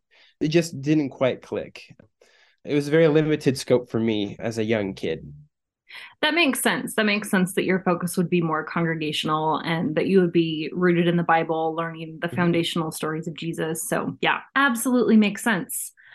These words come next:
Speaker 2: How was it when you went into high school and continued to grow up? Were you involved with the camping programs? And, I mean, did you go to spec?
Speaker 1: Yeah,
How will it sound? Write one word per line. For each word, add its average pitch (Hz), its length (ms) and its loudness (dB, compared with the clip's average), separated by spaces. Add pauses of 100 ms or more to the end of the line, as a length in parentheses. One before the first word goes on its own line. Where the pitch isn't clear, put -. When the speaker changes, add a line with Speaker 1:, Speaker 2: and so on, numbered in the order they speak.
(800)
Speaker 2:
How 339 160 4
was 339 160 4
it 311 140 2
when 254 160 6
you 254 420 6
went 202 420 -2 (300)
into 262 760 2
high 254 220 0
school 165 500 -4
and 190 240 0
continued 208 540 2
to 202 100 -6
grow 185 280 -2
up? 202 320 2 (140)
Were 180 100 0
you 185 260 0
involved 170 600 2
with 165 220 -2 (220)
the 180 80 -2
camping 185 400 0
programs? 175 720 0
And, 165 260 -6
I - 40 -8
mean, 165 180 0
did 156 200 -10
you 165 80 -4
go 185 120 2
to 208 80 4
spec? 208 480 0 (640)
Speaker 1:
Yeah, 175 260 2